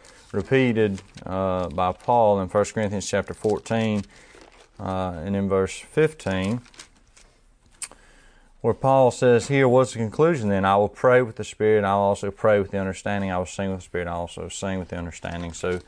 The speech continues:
know, you get that kind of repeated. Uh, but if you flip back to Psalms, and of course we could, uh, basically spend the whole sermon in the book of Psalms, uh, Psalms chapter thirteen.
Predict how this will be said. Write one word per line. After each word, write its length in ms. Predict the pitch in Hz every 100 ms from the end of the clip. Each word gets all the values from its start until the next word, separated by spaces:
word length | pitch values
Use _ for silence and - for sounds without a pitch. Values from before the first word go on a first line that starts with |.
| - - - -
know, 80 | 92
you 100 | 90
get 160 | 101
that 160 | 95 90
kind 180 | 98 87
of 80 |
repeated. 520 | 85 82 98 95 82 85 _ _ _ _
Uh, 180 | - 90
but 140 | 92 98
if 120 | -
you 60 |
flip 300 | 120 185 196
back 280 | - 127 -
to 340 | - 101 95 110
Psalms, 760 | - - 147 135 101 110 127 - _ _ _ _ _
and 240 | 98 95
of 80 | 98
course 260 | - 107 -
we 100 | 117
could, 260 | 104 92 101 _ - - _ -
uh, 80 | 92
basically 400 | 87 110 - 101
spend 260 | - 113
the 60 | 104
whole 140 | 104
sermon 380 | 98 - 117 117
in 60 | 98
the 60 |
book 220 | 92 101 95
of 100 | -
Psalms, 600 | 98 98 98 110 104 - 92
uh, 140 | 90
Psalms 380 | 90 - 104 98
chapter 240 | 104 95 92
thirteen. 640 | 107 80 - 113 107 98